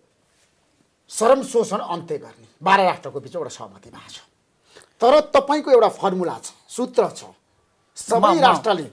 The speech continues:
Speaker 1: मन्जु,
Speaker 2: अँ।
Speaker 1: निशुल्क कामदारहरू पठाउन पाउनुपर्छ,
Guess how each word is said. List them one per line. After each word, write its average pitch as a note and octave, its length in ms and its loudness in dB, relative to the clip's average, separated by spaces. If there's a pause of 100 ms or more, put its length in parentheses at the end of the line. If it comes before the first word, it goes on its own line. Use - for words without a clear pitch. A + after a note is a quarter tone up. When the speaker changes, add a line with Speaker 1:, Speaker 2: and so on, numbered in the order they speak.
Speaker 1:
मन्जु, F#3+ 280 -2 (220)
Speaker 2:
अँ। A2 240 -16
Speaker 1:
निशुल्क F#4 460 0
कामदारहरू D#3+ 640 -4
पठाउन B2 360 -18
पाउनुपर्छ, A#2 520 -20